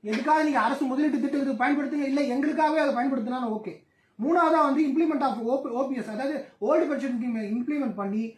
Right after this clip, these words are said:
அந்த ஃபர்ஸ்ட் சொன்ன சேவ் பண்ணீங்கல்ல அந்த டென் பர்சன்ட் கான்ட்ரிபியூஷனை அதையே பென்ஷனா கொடுங்க. இந்த கார்பஸ் இருக்குல்ல அதை கிராஜுவிட்டியா கொடுங்க. ரிட்டையர் ஆனவங்களுக்கு கம்யூட்டேஷன் ரூல் அப்ளை பண்ணுங்க. பென்ஷன் ரூல் ஒன்,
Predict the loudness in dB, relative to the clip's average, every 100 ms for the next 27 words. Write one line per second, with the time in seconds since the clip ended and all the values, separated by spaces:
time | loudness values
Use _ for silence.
0 | _ -8 -4 -4 -2 -2 0 -2 0 0
1 | 0 -4 -4 -6 -4 -4 -2 -4 -4 -4
2 | -2 -4 -6 -10 -14 _ _ -6 -2 0
3 | 0 -2 0 0 0 -2 -6 -10 -18 _
4 | -12 -2 4 4 6 2 0 0 0 0
5 | 0 0 2 2 2 2 0 -4 -6 -8
6 | -12 _ -20 -20 _ _ -6 0 2 4
7 | 4 2 0 0 0 0 -4 -12 _ -4
8 | 0 2 2 2 0 -2 0 2 2 2
9 | 0 0 -2 -4 -10 _ -6 -2 2 2
10 | 4 2 0 -2